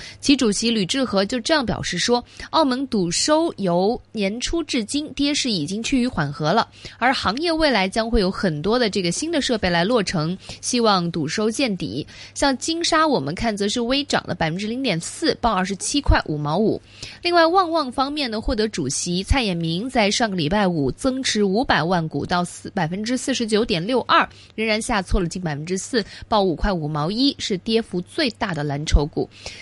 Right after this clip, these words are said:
港交所方面，今天早上曾经是涨了近百分之一，之后呢却是突然回软，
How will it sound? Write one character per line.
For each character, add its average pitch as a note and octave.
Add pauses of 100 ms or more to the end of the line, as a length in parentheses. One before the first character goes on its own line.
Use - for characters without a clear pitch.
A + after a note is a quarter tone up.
(140)
港 A#3+
交 E4+
所 B3
方 B3
面， B3
今 B3
天 C4+
早 E3+
上 G#3
曾 F#3+
经 D#4
是 C#4
涨 F3+
了 C3+
近 A3+
百 D#3+
分 C#3+
之 A#3
一， C#4+
之 D4+
后 C#4+
呢 F3+
却 G3+
是 F3+
突 -
然 G3
回 G3
软， C#4